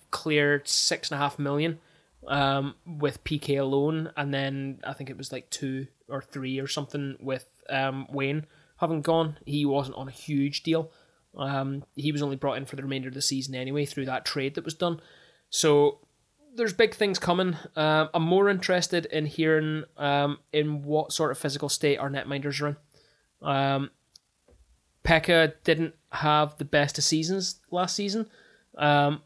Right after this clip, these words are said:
but, uh, Swaros had an absolutely outstanding regular season, um, to give Pekka that chance to get ready for playoffs. In my opinion, Jose Swaros should have been given more time in the playoffs.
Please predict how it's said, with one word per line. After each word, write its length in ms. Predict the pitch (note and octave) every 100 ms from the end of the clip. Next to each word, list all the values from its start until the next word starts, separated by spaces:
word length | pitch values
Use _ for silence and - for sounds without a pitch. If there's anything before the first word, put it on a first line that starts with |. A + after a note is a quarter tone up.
| D3+
but, 260 | - D3+ - - -
uh, 300 | D3 C#3+ C#3+
Swaros 640 | - E3 D3 D#3+ D#3+ - -
had 480 | - D3+ C#3 C#3+ C#3 - _ _
an 120 | D#3
absolutely 520 | C#3+ C3+ D3 C#3+ C#3+ -
outstanding 840 | C#3 - - - C#3 D3+ D3+ E3+ D#3+ _ _ _ _ -
regular 400 | D#3 D3+ F#3 F3+
season, 420 | - G#3+ A3+ A#3 - _ _ _ _ -
um, 360 | C#3+ C#3+ D3
to 120 | - D3+
give 240 | D3+ D3
Pekka 340 | - C#3+ -
that 180 | C#3+ C#3
chance 260 | - D3 C#3
to 80 | D3+
get 140 | -
ready 220 | C#3 C#3
for 300 | C3+ C#3+ C#3
playoffs. 600 | - - D3 E3+ D#3 - - _ _ _ -
In 140 | E3
my 160 | D#3+ D#3
opinion, 600 | D3+ D#3 E3+ G3 G3 F#3 _ _ _
Jose 240 | - D3+ D#3
Swaros 400 | D3+ D#3 D3+ D3
should 200 | - D3+
have 60 | C#3+
been 120 | C#3+
given 180 | C#3+ C#3+
more 160 | C#3+
time 240 | C#3 D3+ C#3+
in 60 |
the 60 | C#3
playoffs. 480 | - E3 G#3+ -